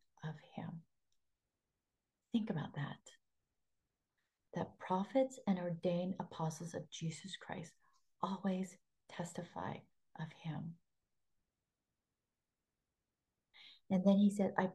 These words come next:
promise that you will be blessed with additional power to deal with temptations, struggles, and weaknesses. I promise miracles in your marriages,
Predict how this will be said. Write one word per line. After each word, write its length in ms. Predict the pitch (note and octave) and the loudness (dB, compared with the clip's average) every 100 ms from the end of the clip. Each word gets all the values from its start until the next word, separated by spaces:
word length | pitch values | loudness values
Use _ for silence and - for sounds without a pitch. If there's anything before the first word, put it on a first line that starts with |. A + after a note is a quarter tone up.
| - | -4
promise 480 | - A3 A3+ B3 | 0 6 8 8
that 160 | A#3 - | 6 0
you 220 | F3+ G3+ | 4 8
will 100 | A#3+ | 10
be 140 | A#3+ A#3 | 8 4
blessed 460 | G3+ F#3+ F#3 F#3+ - | 6 6 6 2 -2
with 120 | E3+ | -2
additional 540 | F3+ - F3+ - G#3 | -2 0 0 2 2
power 560 | G3 - E3 C#3+ - - _ _ _ - - - - - | 2 -2 -4 -2 -4 -6 _ _ _ -20 -20 -20 -14 -2
to 100 | G#3+ | -2
deal 380 | - A#3 A#3 | 6 12 12
with 140 | A#3 A3 | 12 6
temptations, 720 | G3+ F#3 - G3 - A#3 - | 4 2 4 4 6 6 4
struggles, 380 | - F#3+ F#3+ F#3 | 2 2 4 2
and 140 | E3+ | 2
weaknesses. 640 | D#3 D3+ D#3+ D3 - - - - - - - | 0 0 -4 -4 -6 -10 -14 -20 -18 -4 2
I 120 | G#3 | 4
promise 420 | - G3+ G3 - | 6 8 8 8
miracles 480 | G3 G#3+ A3+ B3 A#3+ | 10 10 10 8 8
in 100 | G#3 | 8
your 120 | F#3+ | 8
marriages, 500 | F3+ F3+ F3+ A3 A3 | 6 4 4 2 0